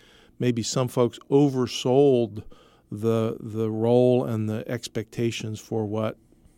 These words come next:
would happen in Harrisburg relative to the, the,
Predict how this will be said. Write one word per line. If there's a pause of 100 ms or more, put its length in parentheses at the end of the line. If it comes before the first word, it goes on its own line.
would
happen
in
Harrisburg
relative
to
the, (280)
the,